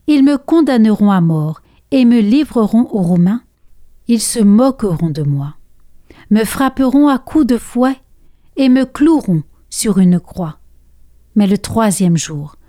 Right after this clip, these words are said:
je ressusciterai. » Les disciples se regardèrent perplexes.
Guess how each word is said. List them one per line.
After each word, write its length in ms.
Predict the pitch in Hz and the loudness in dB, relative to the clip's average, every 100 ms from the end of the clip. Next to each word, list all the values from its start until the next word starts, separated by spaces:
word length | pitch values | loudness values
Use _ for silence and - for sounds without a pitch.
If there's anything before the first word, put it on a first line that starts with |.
| - | -8
je 160 | 165 | -2
ressusciterai. » 1000 | 190 196 226 - 180 - - 156 143 139 - _ _ _ _ _ - _ _ _ _ _ _ | 0 0 -2 -4 -8 -10 -10 -12 -12 -20 -20 _ _ _ _ _ -20 _ _ _ _ _ _
Les 140 | 180 175 | -2 0
disciples 380 | 175 - 254 | 0 0 -2
se 120 | - 196 | -2 -4
regardèrent 680 | 175 170 156 151 165 185 | -4 -4 -4 -4 -4 -6
perplexes. 760 | - 160 - 151 135 - - | -10 -16 -14 -16 -16 -16 -20